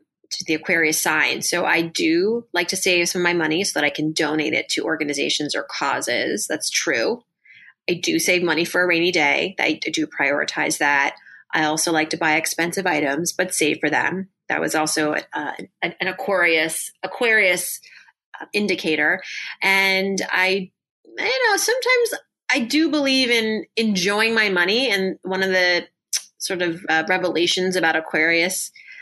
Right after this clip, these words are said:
uh, signs is that we think about spending as in terms of just trying to enjoy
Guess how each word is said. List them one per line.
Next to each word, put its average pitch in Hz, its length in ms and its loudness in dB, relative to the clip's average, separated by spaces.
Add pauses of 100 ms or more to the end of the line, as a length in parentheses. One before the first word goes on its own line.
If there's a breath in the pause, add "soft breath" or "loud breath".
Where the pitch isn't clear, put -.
(260 loud breath)
uh, - 320 -2 (160)
signs 180 460 2
is 180 120 0
that 160 340 2
we 170 160 0
think 190 280 -2
about 160 440 0
spending 160 760 0
as 151 340 0 (360)
in 180 100 0
terms 170 320 0
of 151 260 0 (280)
just - 260 -4
trying 151 280 -2
to 147 80 0
enjoy 143 600 0